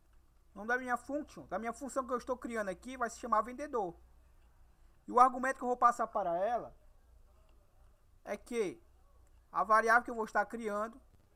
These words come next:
vai se chamar R N G, que é a abreviação de range, certo? E ela vai ser do tipo range, ou seja, do tipo intervalo.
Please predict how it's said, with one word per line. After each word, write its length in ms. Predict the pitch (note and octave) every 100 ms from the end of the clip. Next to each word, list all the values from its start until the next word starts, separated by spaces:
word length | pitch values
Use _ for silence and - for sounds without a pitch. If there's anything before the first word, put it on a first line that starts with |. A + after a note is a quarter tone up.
| _ -
vai 140 | F3+ G3
se 160 | A3+
chamar 340 | G3 G#3 F3+ -
R 440 | G3+ G#3+ A#3 C4 - -
N 280 | F#3 F#3+ G#3
G, 340 | A3+ A#3+ E4 - - -
que 60 | D#4+
é 40 |
a 40 |
abreviação 560 | D4+ C#4+ C#4+ C#4 B3+ C4
de 100 | E4
range, 400 | C4+ A#3+ G#3 B2
certo? 380 | - F#3 G#3 A3 - - -
E 40 | G#3
ela 140 | A#3+
vai 100 | B3+
ser 120 | B3
do 80 | B3
tipo 280 | C4 C#4+ C4+
range, 460 | B3 B3 E3+ A2+ - - -
ou 100 | G#3+
seja, 280 | C4 G#3+
do 120 | D#3+ F#3+
tipo 200 | - -
intervalo. 560 | C4+ A#3+ G3+ D#3 C#3+